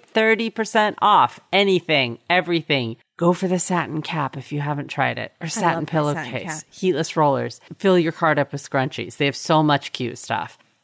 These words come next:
Speaker 1: Thirty percent off at my kitsch, spelled M Y K I T S C H dot com slash date. My kitsch dot com slash date for thirty percent off your order.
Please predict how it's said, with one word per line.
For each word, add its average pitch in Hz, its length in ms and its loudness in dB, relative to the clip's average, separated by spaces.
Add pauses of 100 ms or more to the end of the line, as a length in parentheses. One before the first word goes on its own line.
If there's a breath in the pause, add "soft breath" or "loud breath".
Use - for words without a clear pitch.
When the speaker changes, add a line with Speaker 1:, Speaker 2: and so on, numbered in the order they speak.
(220)
Speaker 1:
Thirty 202 260 6
percent 170 380 0
off 135 400 2
at 139 220 0
my 147 480 2
kitsch, 131 320 0
spelled 123 520 0
M 175 280 2
Y 135 420 2
K 160 300 2
I 147 320 2
T 135 400 -4
S 127 260 0
C 165 300 -2
H - 500 -4
dot 151 320 4
com 123 400 2
slash 120 800 0
date. - 420 -10 (720 soft breath)
My 143 400 2
kitsch 165 480 0 (100)
dot 147 360 2
com 135 360 4
slash 135 460 0
date 131 380 0
for 120 200 -6
thirty 139 480 0
percent 123 500 -4
off 131 360 -6
your 131 560 -2
order. 113 480 -6